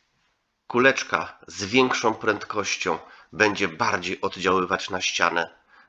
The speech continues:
naszego płaskownika? Oczywiście. Im większa prędkość, tym większa jest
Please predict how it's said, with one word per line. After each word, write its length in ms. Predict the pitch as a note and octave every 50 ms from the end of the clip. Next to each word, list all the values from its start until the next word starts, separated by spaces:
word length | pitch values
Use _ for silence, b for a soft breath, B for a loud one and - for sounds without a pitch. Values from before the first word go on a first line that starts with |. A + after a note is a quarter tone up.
| b
naszego 400 | - F2+ - - - F2 - F2+
płaskownika? 760 | - - - E2 - - - - - C#2+ C#2+ C#2 - - - - B B B B B B _ -
Oczywiście. 680 | - - - - F2 A2 F#3 A#3 A#3 - - - - - - - _ _ b b b b b b b b b b b b
Im 140 | E2 E2+ D#2+
większa 500 | D#2 F#2+ G#2 A2+ A#2+ A#2 - - A2 G2
prędkość, 1040 | - - - G2+ E2+ D2 C#2 - - - E2 E2+ G2+ - - - - - - - - _ _ b b b b b
tym 300 | - A2 G2 F2+ D#2 - - - _ _ _ _ _ b b b b b b -
większa 600 | - - G2 G#2+ A2+ A#2+ A#2 - - - F2 E2
jest 580 | E2+ G2 G2+ F2 - - - - - - -